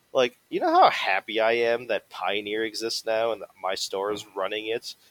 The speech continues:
Speaker 1: on Saturday, which means I get to play a not standard format 'cause I could
Speaker 2: Yeah.
Speaker 1: never get to Modern Mondays?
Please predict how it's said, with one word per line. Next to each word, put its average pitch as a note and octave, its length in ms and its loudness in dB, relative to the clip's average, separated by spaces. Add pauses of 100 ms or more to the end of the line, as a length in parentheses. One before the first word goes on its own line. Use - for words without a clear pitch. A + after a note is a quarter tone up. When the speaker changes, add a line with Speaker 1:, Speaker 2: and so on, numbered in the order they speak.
(160)
Speaker 1:
on G#2 220 4
Saturday, A2 680 -2 (300)
which - 180 -6
means A2 160 -6
I A2 60 2
get A2+ 160 -10
to A#2+ 60 -6
play A#2 300 2
a G#2+ 60 2
not F#2+ 380 -4
standard F#2+ 500 -6
format A#2 540 -2
'cause G#2 140 -6
I G2+ 100 0
could G2+ 160 -8
Speaker 2:
Yeah. F#2+ 40 -16
Speaker 1:
never F#2 200 -8
get G2 160 -8
to G2 80 -14
Modern F#2 360 -8
Mondays? B2 520 -6